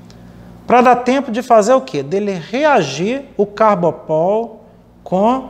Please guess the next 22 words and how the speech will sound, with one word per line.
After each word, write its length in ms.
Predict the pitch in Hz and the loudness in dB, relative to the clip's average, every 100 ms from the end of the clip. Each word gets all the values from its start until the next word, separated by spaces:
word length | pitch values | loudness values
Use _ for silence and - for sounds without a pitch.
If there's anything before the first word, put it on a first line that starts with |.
| - | -2
o 160 | 269 | 4
álcool. 760 | 180 170 175 165 - - 107 110 _ _ _ _ _ _ _ - - | 6 6 6 4 0 -8 -18 -20 _ _ _ _ _ _ _ -20 -4
Ok? 560 | 180 233 294 285 - - - - - - - - - - - - - - - - - - - - - - - - - - - - - - - - - - - - | 4 4 4 0 -10 -20 -20 -20 -20 -20 -20 -20 -20 -20 -20 -20 -20 -20 -20 -20 -20 -20 -20 -20 -20 -20 -20 -20 -20 -20 -20 -20 -20 -20 -20 -20 -20 -20 -20 -8
Então 160 | 151 147 | -2 -2
aqui 320 | - - 151 | -2 -2 0
dá 120 | 165 | 0
pra 140 | 165 160 | 0 -2
vocês 400 | 170 - 143 120 | -2 -2 -2 -2
verem 220 | 127 123 | -6 -6
aqui, 320 | 120 208 226 | -6 -4 0
ó, 200 | 185 190 - - - - - - | 0 -2 -6 -18 -20 -20 -20 -8
todo 180 | 156 160 | -2 0
esse 220 | 160 - | 0 -4
polvilhamento, 1160 | - - 156 135 175 214 170 131 131 165 170 170 | -4 2 2 2 0 2 0 0 -6 -8 -10 -12
como 280 | - 156 151 | -8 -8 -6
que 140 | 147 | -8
acontece 1120 | - 143 120 - 113 117 135 - - 180 185 - - - - - - - - | -6 -8 -10 -10 -10 -8 -6 -4 -4 -4 -4 -8 -20 -20 -20 -20 -20 -20 -4
aqui 680 | 147 - - - 123 131 165 175 - _ _ - - - 160 | -2 -2 -8 -12 -8 -8 -10 -12 -20 _ _ -20 -20 -8 -2
em 100 | 151 | 0
cima 400 | - 165 175 156 | 0 0 0 0
do 240 | 170 240 | 2 4
álcool, 380 | 135 107 - | 4 2 -4